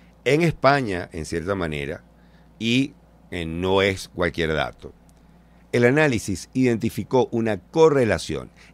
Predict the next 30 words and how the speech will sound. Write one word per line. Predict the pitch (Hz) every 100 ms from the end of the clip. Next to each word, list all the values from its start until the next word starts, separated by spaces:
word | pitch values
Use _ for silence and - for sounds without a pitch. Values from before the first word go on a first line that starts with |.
| -
entre | 135 120 123
aquellos | 98 170 175
que | - 139
se | 117
adhieren | 110 113 90 78 -
al | 117 110
nacionalismo | 107 120 107 110 135 156 170 -
cristiano, | 110 90 - - 156 120 76 80 - _ _ _ - - -
una | 107 110 113 123 110 - - - - -
creencia | - 101 98 90 123
que | 101
antes | 95 101 113
se | 113
creía | 95 87 101
que | 107 92
era | 92 113 113 - - -
de | 80 90 95 113 117
los | 101 -
extremistas, | 85 - 101 92 117 104 - 87 95 - - -
de | - 98
que | 107
los | 104 104
Estados | 98 - 127 147
Unidos | 147 135 123 123
fue | 120
fundado | - 127 120 113 120
como | 113 104 104
una | 117 123
nación | 120 95 - 131
cristiana | 135 113 - - 90 78 85